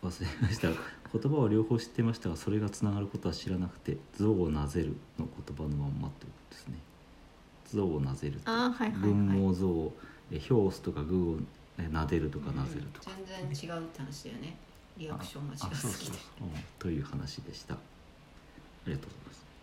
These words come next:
Speaker 1: さて、えーと、備え解放区さんのリツイートがご-、リツイートじゃ、ツイートがございました。
Speaker 2: はい。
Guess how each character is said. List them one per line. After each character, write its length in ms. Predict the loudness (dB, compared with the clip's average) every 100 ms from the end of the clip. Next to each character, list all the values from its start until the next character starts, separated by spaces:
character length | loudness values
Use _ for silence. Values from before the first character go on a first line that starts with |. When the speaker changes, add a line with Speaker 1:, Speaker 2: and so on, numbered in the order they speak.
| -20 -20 -20 -20 -20 -20 -20 -16 -6
Speaker 1:
さ 60 |
て、 120 | -2 0 0
え 40 | 0
ー 20 | 0
と、 260 | 0 -2 -2 -14 -20 -20 -20 -20 -20 -20 -20 -20 -20 -20 -20 -20 -20 -20 -20 -20 -20 -20 -20 -18
備 360 | -2 4 8 8
え 40 |
解 280 | 6 6 6
放 220 | 6 2
区 220 | 2 -6 -12 -14 -20 -20 -20 -20 -20 -20 -20 -20 -20 -20 -20 -16
さ 140 | -4 0
ん 180 | 2
の 120 | 0 -2 -8 -20 -20 -20 -20 -6
リ 100 | -4
ツ 140 | 0
イ 40 | -2
ー 20 |
ト 100 | 0
が 60 | -4
ご-、 140 | -6 -10 -14 -8
リ 80 | -4
ツ 120 | -2
イ 20 |
ー 40 | -2
ト 60 |
じ 60 | -2
ゃ、 40 |
ツ 180 | 0 2
イ 20 |
ー 40 | 2
ト 100 | 0
が 60 |
ご 100 | -2
ざ 120 | -4 -2
い 40 |
ま 140 | -2
し 80 | -6
た。 100 | -12 -10 -2
Speaker 2:
は 120 | 0
い。 100 | 0